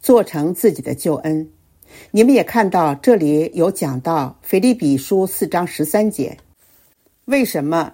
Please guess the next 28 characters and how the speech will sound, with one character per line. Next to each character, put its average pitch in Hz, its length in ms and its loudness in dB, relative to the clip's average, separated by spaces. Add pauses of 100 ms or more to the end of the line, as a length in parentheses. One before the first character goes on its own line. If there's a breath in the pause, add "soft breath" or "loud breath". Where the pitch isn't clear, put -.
有 151 300 2
这 180 220 4
节 143 300 -2
经 190 260 -2
节 135 240 -2
在 139 220 -2
这 147 200 -2
里？ - 300 -8 (540)
一 262 140 4
方 214 180 2
面， 165 340 0
这 175 280 4
永 160 280 2
远 196 160 2
的 135 80 -2
事 175 220 -4
实 139 560 -2
就 247 160 4
是 202 140 0
神 156 400 -2
把 160 200 -2
我 170 120 0
们 139 180 -6
放 156 180 -4
在 143 120 -6
基 196 200 -6
督 202 220 2
里， 143 260 -6